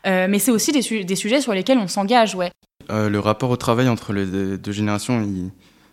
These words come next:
Speaker 2: bah, bah, là-dessus, je pense que c'est là où il y a aussi une des plus grosses fractures entre, entre les deux générations. On n'a plus cette vision de,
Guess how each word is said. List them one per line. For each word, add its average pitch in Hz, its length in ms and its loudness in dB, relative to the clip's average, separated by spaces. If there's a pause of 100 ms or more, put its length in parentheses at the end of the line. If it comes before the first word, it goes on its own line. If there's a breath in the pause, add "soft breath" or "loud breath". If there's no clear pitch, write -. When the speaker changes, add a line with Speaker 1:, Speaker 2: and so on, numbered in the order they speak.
(100)
Speaker 2:
bah, 101 200 4
bah, 104 220 2
là-dessus, 117 260 0
je - 80 -4
pense 139 120 -2
que - 60 -4
c'est 101 120 -2
là 104 120 0
où 110 80 0
il 98 60 -2
y 101 40 2
a 98 40 2
aussi 95 220 -2
une 101 120 2
des 92 60 -2
plus - 160 -6
grosses 101 240 -2
fractures 98 380 -4
entre, 69 340 -6 (160)
entre - 220 -14
les 90 100 -8
deux 98 140 -6
générations. 98 540 -4 (260 loud breath)
On 104 60 0
n'a 98 120 2
plus 123 520 -2 (100)
cette 92 240 -2
vision 107 400 2
de, 95 420 0